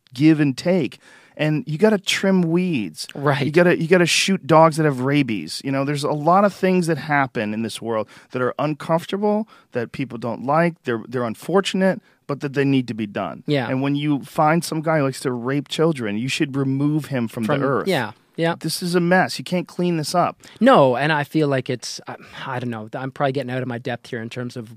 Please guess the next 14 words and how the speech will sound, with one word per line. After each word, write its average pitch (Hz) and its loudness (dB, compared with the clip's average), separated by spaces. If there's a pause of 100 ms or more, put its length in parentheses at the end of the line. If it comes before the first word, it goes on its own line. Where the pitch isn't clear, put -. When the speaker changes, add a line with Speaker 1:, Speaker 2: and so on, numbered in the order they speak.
Speaker 2:
what 123 -10
my 120 -8
real 113 -8
understanding 123 -8
of 107 -12
it, 95 -18
but 127 -8
I 127 -6
feel 160 -6
like 123 -6 (760)
it's 165 -6
such - -2
a 143 0
built, 151 -4